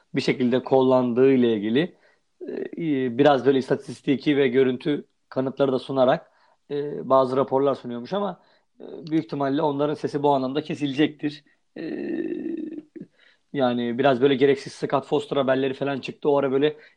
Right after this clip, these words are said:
yani biz Türkiye Ligi'ni mi takip ediyorum? Ben zaten sırf bu işler olmasın diye N B A'yi takip ediyorum. Bir anda böyle kendimi, e, otantik bir atmosferin içerisinde buldum tekrardan. Hakemler tartışılıyor falan.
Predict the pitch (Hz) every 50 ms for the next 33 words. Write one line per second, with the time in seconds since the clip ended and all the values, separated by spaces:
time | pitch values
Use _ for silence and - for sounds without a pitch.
0 | _ - 156 151 143 143 151 143 - _ _ - - 170 151 - 180 160 160 151
1 | 156 160 170 160 151 151 143 135 139 143 135 131 127 135 135 131 123 123 _ _
2 | _ _ _ - 147 151 151 139 160 165 156 - 160 156 - - 196 151 - -
3 | 151 160 156 - 170 160 160 165 156 147 123 127 135 135 143 135 135 127 127 127
4 | 123 - 139 131 120 - 123 135 127 147 156 190 180 165 165 160 151 147 156 147
5 | 143 151 151 - - 147 135 135 143 151 170 180 _ _ _ _ _ _ _ _
6 | _ 143 139 131 - - 151 - 156 147 143 - - - _ 165 143 135 - -
7 | 139 - - 156 143 139 131 120 143 143 - - 139 139 147 135 - - _ _
8 | _ _ _ _ _ - 135 135 123 131 123 - 139 127 - - 139 123 117 123
9 | 113 127 123 - 143 131 131 139 131 - - 127 120 107 - - - 123 123 117
10 | 107 117 120 135 160 180